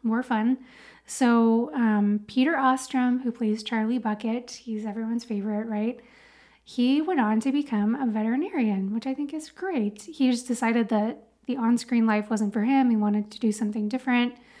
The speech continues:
So I think he practices in New York and does, like, large animal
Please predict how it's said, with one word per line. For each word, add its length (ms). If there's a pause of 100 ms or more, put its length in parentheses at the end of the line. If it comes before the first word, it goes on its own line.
(180)
So 140
I 20
think 200
he 360
practices 720
in 320
New 80
York 420
and 140
does, 260
like, 220
large 380
animal 560